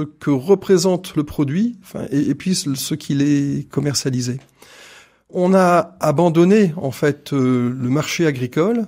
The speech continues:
à de la spéculation économique par ce biais-là, hein, ou une aide sociale, une aide, une aide financière. Ce qui fait que notre agriculteur s'est orienté vers une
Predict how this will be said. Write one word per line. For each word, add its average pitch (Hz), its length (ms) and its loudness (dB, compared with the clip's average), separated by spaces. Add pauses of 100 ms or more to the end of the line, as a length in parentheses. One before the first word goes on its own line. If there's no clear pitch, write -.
(140)
à 131 140 -10
de 127 160 -8
la 135 140 -4
spéculation 147 680 -2
économique 131 580 -2
par 143 200 -12
ce - 180 -10
biais-là, 131 540 -4
hein, 147 320 -6
ou 131 440 -6
une 123 160 -2
aide 135 220 0
sociale, 135 580 -6
une 135 120 -6
aide, 127 400 -8 (420)
une 135 120 -2
aide 139 120 0
financière. 147 640 -2 (960)
Ce 160 140 -14
qui 160 100 -2
fait 214 240 0
que 139 680 0 (1160)
notre 151 240 -6
agriculteur 170 640 -2
s'est - 220 0
orienté 147 520 0
vers 165 220 0
une 143 260 2